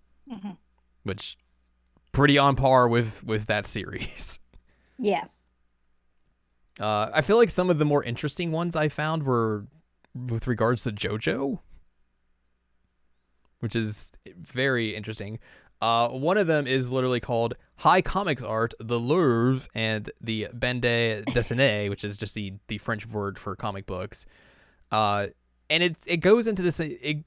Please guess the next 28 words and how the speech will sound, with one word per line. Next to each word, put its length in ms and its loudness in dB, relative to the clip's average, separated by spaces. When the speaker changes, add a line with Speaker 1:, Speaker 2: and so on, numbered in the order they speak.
Speaker 2:
kind 180 -2
of 220 0
challenges 480 2
the 140 6
idea 340 6
of, 160 2
of 280 2
graphic 280 0
novels 260 -4
and 60 -10
comics 300 -6
being 480 -6
considered 380 -8
low 160 -2
art, 400 0
because 360 4
how 180 4
can 180 -2
you 60 -2
consider 400 0
these 200 2
things 200 -2
to 60 -6
be 100 0
low 220 2
art 240 2
when 260 -8
the, 320 -6